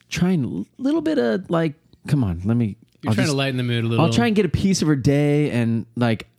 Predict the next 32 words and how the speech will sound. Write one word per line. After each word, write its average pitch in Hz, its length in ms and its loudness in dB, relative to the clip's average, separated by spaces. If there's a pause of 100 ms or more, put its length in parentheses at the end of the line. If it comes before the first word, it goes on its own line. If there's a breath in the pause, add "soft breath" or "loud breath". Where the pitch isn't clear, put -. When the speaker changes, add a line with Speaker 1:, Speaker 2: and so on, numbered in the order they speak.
(140)
Speaker 1:
I'm, 143 280 2 (100)
I'm 135 380 2
really 143 420 2
actually 117 440 0
interested 104 840 0 (100)
in 104 200 0
what 98 180 0
she's 110 360 -4 (100)
reading. 104 360 0
And, 98 280 -2 (580 loud breath)
and 104 160 0
she's 107 220 -2
like, 101 260 0 (680 loud breath)
um, 117 400 0
"You 135 100 4
know, 165 340 0 (540)
y-, 117 120 -4 (280)
you're 139 300 2
asking 143 280 -2
me 143 60 2
these 120 100 0
questions 135 600 0
and 110 100 0
trying 131 200 0
to, 110 320 -2
like, 107 380 -2 (560)
like, 107 160 0
I'm, 107 300 0 (100)
like, 110 180 0
you're 101 160 -2 (120)
trying 127 220 0
to 98 240 -2